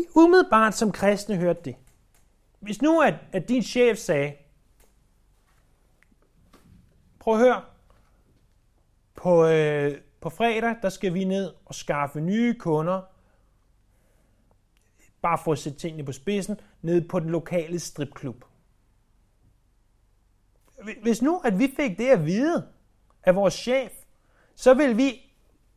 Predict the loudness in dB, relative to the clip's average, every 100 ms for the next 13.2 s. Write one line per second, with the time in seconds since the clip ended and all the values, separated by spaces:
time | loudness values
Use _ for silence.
0 | _ _ 0 2 6 4 2 -6 -8 -12
1 | _ _ -6 -2 0 2 2 2 0 -10
2 | -16 -8 0 0 0 -2 -2 -4 -6 -8
3 | 4 4 4 -8 -4 0 0 -2 -2 -4
4 | -4 -6 -6 -6 -18 _ _ 2 6 6
5 | 6 2 2 0 -2 -6 -6 -6 -6 -6
6 | -8 -10 -14 -14 -14 -14 -16 -20 -20 _
7 | _ _ _ _ _ _ _ _ _ _
8 | _ _ _ _ _ _ _ _ _ _
9 | _ _ _ _ _ _ _ _ _ -14
10 | -10 -8 -6 -6 -8 -8 -10 -10 -12 -14
11 | -14 -14 -12 -12 -12 -16 _ _ _ _
12 | _ _ _ _ _ _ _ -16 -12 -12
13 | -12